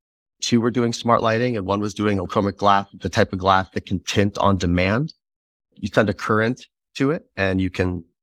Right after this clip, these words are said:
clock it based on where the sun is in relation to the building, and you can tint one side, and then it releases the tint and can go to the other side of the building.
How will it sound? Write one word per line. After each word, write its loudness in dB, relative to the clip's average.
clock 0
it -4
based -2
on 2
where 0
the -4
sun 0
is -2
in -4
relation 0
to -6
the -10
building, 0
and -4
you -6
can -8
tint -4
one 2
side, 2
and -6
then -2
it -8
releases -4
the -14
tint -2
and -18
can -4
go 0
to -4
the 0
other 0
side 0
of -4
the -4
building. -2